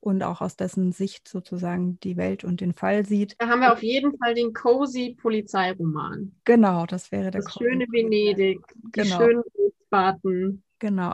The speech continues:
Speaker 1: aber immer noch so mit so einer gesellschaftskritischen Komponente, wenn es darum geht, dass die großen Kreuzfahrtschiffe da reinfahren dürfen oder zu viele Touristen im, im Ort sind. Der Polizeiroman arbeitet auch oft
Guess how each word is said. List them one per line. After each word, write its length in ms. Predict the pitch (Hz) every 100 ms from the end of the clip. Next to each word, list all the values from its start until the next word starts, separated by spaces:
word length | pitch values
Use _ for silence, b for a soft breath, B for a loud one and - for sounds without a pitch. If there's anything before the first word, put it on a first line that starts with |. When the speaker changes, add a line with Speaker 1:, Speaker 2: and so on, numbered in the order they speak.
| -
Speaker 1:
aber 320 | - 262 277
immer 220 | 269 285
noch 160 | 285 262
so 100 | 262
mit 160 | 247
so 60 | 240
einer 240 | 240 233
gesellschaftskritischen 1080 | 233 214 202 220 240 - - 226 214 - 214
Komponente, 800 | 214 - 214 220 202 208 226 220
wenn 400 | 208 208 202 202 -
es 160 | - 208
darum 320 | 208 196 196
geht, 260 | 190 190 -
dass 160 | 185
die 100 | -
großen 480 | 196 196 190 196 185 -
Kreuzfahrtschiffe 800 | - 226 220 208 - 208 - 190
da 100 | 180
reinfahren 480 | 180 180 - 180
dürfen 340 | 180 175 175 180
oder 200 | 175 170
zu 120 | -
viele 280 | - 175 170
Touristen 480 | - 185 - - 175
im, 320 | 165 170 -
im 220 | 170 170
Ort 260 | - 170 -
sind. 260 | 190 175
Der 120 | 165 185
Polizeiroman 760 | 208 202 202 202 208 202 196
arbeitet 440 | - 196 196 196 196
auch 220 | 190 - _ _
oft 580 | 220 269 269 - -